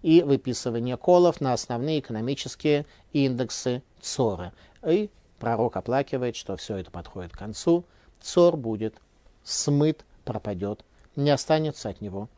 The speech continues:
никакой памяти. Исполнение пророчества пророка Иехескеля произошло неожиданно и внезапно. Никто этого не ожидал. Пророк не говорил о каком-то временном спаде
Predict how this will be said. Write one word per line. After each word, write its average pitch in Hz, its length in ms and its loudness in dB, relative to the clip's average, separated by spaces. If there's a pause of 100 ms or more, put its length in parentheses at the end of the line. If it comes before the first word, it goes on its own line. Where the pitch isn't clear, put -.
никакой 107 420 -6
памяти. 85 460 -8 (580)
Исполнение 170 640 6
пророчества 156 460 4
пророка 139 320 4
Иехескеля 156 760 2
произошло 127 800 2
неожиданно 147 1200 0
и 131 260 -4
внезапно. 139 960 0 (560)
Никто 147 560 2
этого 123 280 -2
не 117 120 -2
ожидал. 98 460 -8 (240)
Пророк 160 260 6
не 165 80 0
говорил 151 320 4
о 156 60 2
каком-то 113 580 -6
временном 151 800 2 (580)
спаде 139 840 4